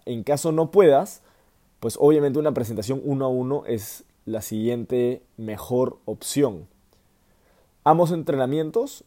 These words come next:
también lo vas a poder encontrar en esta web. Ahora, si te dice después de cada reunión,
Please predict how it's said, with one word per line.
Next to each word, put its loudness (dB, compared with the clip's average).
también -4
lo 2
vas 0
a -2
poder -4
encontrar -4
en -6
esta -8
web. -6
Ahora, -2
si 2
te 6
dice 4
después 2
de 2
cada 4
reunión, 0